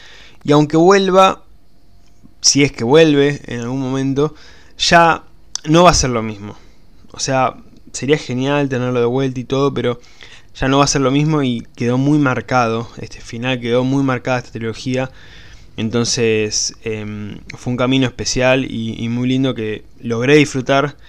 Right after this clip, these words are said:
de principio a fin, y la verdad que eso es lo que terminó significando para mí esta película también. Me voy a meter con spoilers, em, ya quiero hablar en detalle eh, esta película. Si no la vieron, vayan a verla.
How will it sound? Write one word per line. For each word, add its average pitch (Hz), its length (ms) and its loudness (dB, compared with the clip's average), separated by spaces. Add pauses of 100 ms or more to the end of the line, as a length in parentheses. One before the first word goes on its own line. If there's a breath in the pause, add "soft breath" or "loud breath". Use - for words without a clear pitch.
(480 loud breath)
de 113 160 -8
principio 123 420 -2
a 117 40 -2
fin, 143 400 -2 (160)
y 127 120 -8
la 117 100 -4
verdad 117 240 -2
que 110 480 -4 (320)
eso 135 200 -4
es 139 60 0
lo 120 100 0
que 113 120 -2
terminó 110 340 -6
significando 107 640 -10
para 107 180 -8
mí 110 140 -12 (320)
esta - 300 -14
película 113 420 -10
también. - 320 -14 (560)
Me 151 60 -2
voy 170 80 2
a 208 40 2
meter 170 220 -2
con 156 100 -2
spoilers, 131 580 -8 (540 loud breath)
em, 107 520 -14
ya 117 260 -10
quiero 110 320 -10
hablar 107 220 -10
en 104 100 -14
detalle 110 520 -14 (380)
eh, 113 220 -14
esta 110 540 -12
película. 180 360 -6 (1080 loud breath)
Si 120 380 -4
no 135 120 0
la 139 100 2
vieron, 160 360 -2
vayan 120 640 -10
a 165 80 -4
verla. 190 340 -6